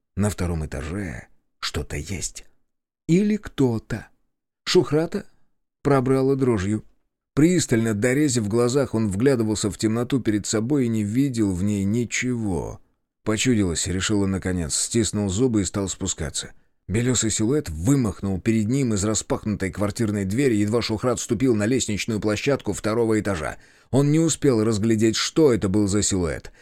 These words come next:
Что-то липкое, клейкое пало ему на лицо, разом забив ноздри и рот, залепив глаза. Как вслед за первым силуэтом из двери выплыл второй, Шухрат уже не видел.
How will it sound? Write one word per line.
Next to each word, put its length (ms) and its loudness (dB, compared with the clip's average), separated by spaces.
Что-то 480 0
липкое, 680 0
клейкое 640 2
пало 320 0
ему 200 2
на 60 0
лицо, 400 0
разом 460 0
забив 340 0
ноздри 460 2
и 80 4
рот, 240 0
залепив 400 2
глаза. 480 0
Как 280 0
вслед 460 4
за 160 2
первым 420 0
силуэтом 640 0
из 140 -2
двери 480 0
выплыл 560 0
второй, 840 -2
Шухрат 540 0
уже 200 0
не 100 -2
видел. 340 -10